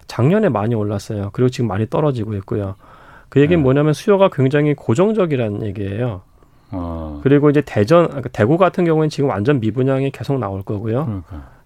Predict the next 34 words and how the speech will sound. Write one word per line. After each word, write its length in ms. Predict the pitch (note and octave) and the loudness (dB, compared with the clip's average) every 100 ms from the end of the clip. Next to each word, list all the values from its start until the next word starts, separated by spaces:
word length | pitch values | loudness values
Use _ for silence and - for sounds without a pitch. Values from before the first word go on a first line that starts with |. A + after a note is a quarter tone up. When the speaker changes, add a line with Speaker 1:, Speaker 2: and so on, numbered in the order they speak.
| A#2+ | 0
Speaker 1:
예. 240 | G#2+ G#2 - - | 0 -2 -10 -14
그렇다고 380 | - D3+ E3+ E3 | -2 0 2 4
하면은 440 | E3 E3 E3 E3 D#3 _ _ | 4 4 6 4 2 _ _
이 140 | C#3 C#3+ B2 | -2 0 2
이백오십만 760 | D3 F3+ B2 B2 E3 D3+ D3 | 4 4 4 4 4 4 6
호를 200 | D3 C#3+ | 6 4
도대체 340 | D3 B2+ C3 - | 2 2 2 0
어디다가 800 | - G#2+ C#3+ E3+ E3 D#3 C#3+ B2+ | -2 0 2 4 4 4 4 4
이렇게 500 | A#2 A2 A#2+ A2 G#2 | 0 -2 -4 -2 -4
공급하느냐의 680 | - B2+ D#3 - C#3 C3+ B2+ | 0 2 2 0 0 0 0
Speaker 2:
네. 60 | B2+ | -2
Speaker 1:
문제인데, 600 | G#2 G#2+ G#2 A2+ C3+ G2+ | -4 -6 -4 0 0 -2
Speaker 2:
예. 220 | F#2 D#2 C#2 - - _ | -6 -10 -12 -18 -20 _
Speaker 1:
그러니까 120 | - | -4
지방하고 600 | B2+ - A2+ D#3+ F#3+ F#3 F#3 | -4 -2 2 2 4 2 0
수도권은 400 | - F#3 F#3 E3+ | 0 2 2 4
좀 200 | D#3+ D3 | 2 0
별개로 460 | - A2+ B2+ C#3+ | 0 0 2 2
봤으면 340 | C3+ A2 C3 C3+ | 0 -2 -2 -2
좋겠고요. 640 | A#2 - A2 A2+ A#2 F#2 - | -4 -6 -4 -2 -2 -2 -6
Speaker 2:
예. 100 | F#2 | -6
Speaker 1:
근데 460 | D#2 C#2 - - | -8 -12 -8 -4
서-, 160 | B2 - | -4 -6
서울 280 | - G3 A3 | 0 4 6
같은 280 | G#3+ G3+ G3+ | 6 4 4
경우에는 600 | F3 E3 D#3 D3+ D3 C#3 | 6 6 6 4 4 4
이제 120 | B2 | 2
근교에 380 | B2+ C3 C3 D3 | 2 2 4 4
워낙에 640 | B2 A#2 C3 C3+ C3+ B2 - | 4 2 2 4 4 2 0
이 260 | D3 A#2+ | -4 -4
대기소가 760 | - A#2 D#3 E3 D#3 D3+ C#3 B2+ - - | 0 0 2 0 2 4 4 2 -8 -20
지금은 480 | - - C3 G3 G3+ | -4 0 4 6 6
Speaker 2:
음. 60 | G3 | 4
Speaker 1:
단기적으로 840 | C3 C3 D#3 D#3+ D3+ D3+ D#3 D3+ | 4 4 4 4 4 2 4 2